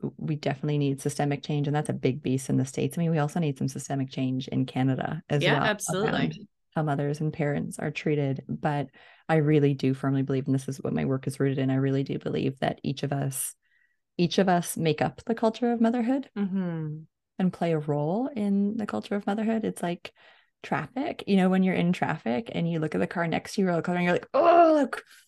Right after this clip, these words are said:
Speaker 1: I hate traffic." And then you realize, Oh, I
Speaker 2: You're part
Speaker 1: am
Speaker 2: of it.
Speaker 1: traffic to the other person, like, I'm
Speaker 2: Yeah.
Speaker 1: part of it.
Speaker 2: That's such a good
Speaker 1: <laughs>
Speaker 2: analogy. Yeah.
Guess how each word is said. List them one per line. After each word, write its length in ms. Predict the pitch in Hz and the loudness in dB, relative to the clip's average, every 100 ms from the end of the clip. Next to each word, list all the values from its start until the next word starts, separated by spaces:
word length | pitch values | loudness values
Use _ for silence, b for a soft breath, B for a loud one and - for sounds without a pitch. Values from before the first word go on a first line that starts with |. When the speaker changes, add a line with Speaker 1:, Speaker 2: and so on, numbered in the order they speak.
| b b - | b b 2
Speaker 1:
I 120 | 277 | 6
hate 340 | 302 403 233 | 10 10 8
traffic." 640 | - 269 285 415 359 247 - | 2 2 4 4 6 4 4
And 100 | 226 | 4
then 80 | 220 | 6
you 160 | 214 196 | 6 2
realize, 460 | 180 175 170 170 - | 2 2 0 -2 -2
Oh, 280 | 208 180 - _ _ _ _ _ _ | -2 0 -4 _ _ _ _ _ _
I 120 | 185 180 | 0 2
Speaker 2:
You're 80 | |
part 180 | 151 170 | 4 4
Speaker 1:
am 60 | 202 | 4
Speaker 2:
of 40 | |
it. 80 | 156 | 2
Speaker 1:
traffic 380 | 151 - 269 - | 0 2 0 0
to 80 | - | 2
the 80 | 214 | 4
other 140 | 196 | 4
person, 320 | 196 180 190 | 4 6 6
like, 100 | 269 | 6
I'm 0 | 302 170 | 6 4
Speaker 2:
Yeah. 60 | |
Speaker 1:
part 140 | 160 190 | 4 2
of 100 | 294 | 2
it. 180 | 453 - 302 _ | 0 -2 -10 _
Speaker 2:
That's 340 | 196 202 - 240 | -2 -2 0 2
such 240 | 208 214 | 4 4
a 80 | 214 | 4
good 160 | 208 | 4
Speaker 1:
<laughs> 80 | 196 | 4
Speaker 2:
analogy. 500 | 180 180 185 165 143 | 6 4 2 0 -2
Yeah. 360 | 151 185 196 160 | 2 2 2 0